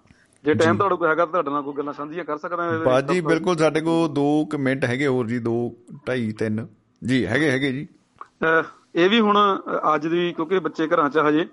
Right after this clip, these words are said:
Speaker 2: ਜੀ।
Speaker 1: ਤੇ ਮੈਨੂੰ ਲੱਗਦਾ ਤੁਹਾਡੇ ਮਾਧਿਅਮ ਦੁਆਰਾ ਬੱਚਿਆਂ ਨੂੰ ਆਪਾਂ ਸੰਦੇਸ਼ ਦੇ ਦਈਏ ਸਰ ਜੀ ਫਿਰ?
Speaker 2: ਜ਼ਰੂਰ, ਜ਼ਰੂਰ ਜੀ, ਜ਼ਰੂਰ। ਬੱਚੇ
Speaker 1: ਹਾਂਜੀ।
Speaker 2: ਤਾਂ ਦੇਖੋ ਸਾਡਾ ਫਿਊਚਰ ਹੈ, ਉਹਨਾਂ ਲਈ ਸੰਦੇਸ਼ ਸਭ ਤੋਂ ਪਵਿੱਤਰ ਹੋਣਾ
Speaker 1: ਹਾਂ।
Speaker 2: ਚਾਹੀਦਾ ਹੈ। ਜੀ, ਬਿਲਕੁਲ।
Speaker 1: ਪਿਆਰੇ ਸਕੂਲੀ ਵਿਦਿਆਰਥੀਆਂ ਦੇ ਨਾਂ, ਅਹ, ਤੋਂ ਇੱਕ ਅਧਿਆਪਕ ਦਾ ਸੰਦੇਸ਼ ਆ, ਜਦੋਂ ਤੁਹਾਡਾ ਇੱਧਰੋਂ ਸਮੇਂ ਦੀ ਸੀਮਾ ਹੋ ਗਈ ਲਗਭਗ, ਮੈਨੂੰ ਵਿੱਚ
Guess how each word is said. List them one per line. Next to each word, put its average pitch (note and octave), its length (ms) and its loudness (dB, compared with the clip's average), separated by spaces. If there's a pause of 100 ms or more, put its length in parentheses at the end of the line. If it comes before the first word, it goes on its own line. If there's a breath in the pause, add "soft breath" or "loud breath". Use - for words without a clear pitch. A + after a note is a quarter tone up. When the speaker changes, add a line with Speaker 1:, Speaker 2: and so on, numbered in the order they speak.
(160)
Speaker 2:
ਜੀ। C3 240 2
Speaker 1:
ਤੇ D#3+ 200 6
ਮੈਨੂੰ D#3+ 200 2
ਲੱਗਦਾ E3+ 200 2
ਤੁਹਾਡੇ F3+ 240 0
ਮਾਧਿਅਮ D#3 320 -2
ਦੁਆਰਾ E3 200 2
ਬੱਚਿਆਂ D3+ 280 -4
ਨੂੰ D#3 60 -4
ਆਪਾਂ D3+ 140 -6
ਸੰਦੇਸ਼ D3 280 -4
ਦੇ D3 120 -2
ਦਈਏ F#3+ 160 0
ਸਰ F#3+ 140 2
ਜੀ F#3 100 -6
ਫਿਰ? C3 120 0
Speaker 2:
ਜ਼ਰੂਰ, G#3+ 240 2
ਜ਼ਰੂਰ C3+ 300 -2
ਜੀ, A2+ 160 -6
ਜ਼ਰੂਰ। G#2 320 -2
ਬੱਚੇ A#2 320 -2
Speaker 1:
ਹਾਂਜੀ। C#3+ 100 2
Speaker 2:
ਤਾਂ D3 140 2
ਦੇਖੋ C3+ 220 0
ਸਾਡਾ C#3+ 240 2
ਫਿਊਚਰ B2+ 360 0
ਹੈ, C3 140 4
ਉਹਨਾਂ C#3 320 2
ਲਈ C#3+ 120 0
ਸੰਦੇਸ਼ A#2+ 520 -2
ਸਭ A#2+ 140 0
ਤੋਂ C#3 100 -2
ਪਵਿੱਤਰ G#2+ 340 -2
ਹੋਣਾ F#2+ 160 2
Speaker 1:
ਹਾਂ। B2+ 80 0
Speaker 2:
ਚਾਹੀਦਾ F#2 240 -4
ਹੈ। C2+ 60 -10
ਜੀ, A2 320 -4
ਬਿਲਕੁਲ। A#2+ 340 -4 (360)
Speaker 1:
ਪਿਆਰੇ F#3+ 460 4
ਸਕੂਲੀ F3+ 480 -6
ਵਿਦਿਆਰਥੀਆਂ F3 520 0
ਦੇ E3 100 -4
ਨਾਂ, D3 340 2
ਅਹ, - 640 -8 (420)
ਤੋਂ F#3 180 -2
ਇੱਕ D3+ 300 2
ਅਧਿਆਪਕ D3+ 400 0
ਦਾ D3+ 80 -6
ਸੰਦੇਸ਼ C#3+ 420 -8
ਆ, E3 80 2
ਜਦੋਂ F3 200 -2
ਤੁਹਾਡਾ G#3 220 2
ਇੱਧਰੋਂ F#3+ 400 -4
ਸਮੇਂ E3+ 260 -4
ਦੀ F3 120 -8
ਸੀਮਾ E3+ 220 -2
ਹੋ E3 100 2
ਗਈ E3+ 80 -4
ਲਗਭਗ, F3+ 340 0
ਮੈਨੂੰ E3+ 200 -6
ਵਿੱਚ D#3 120 -10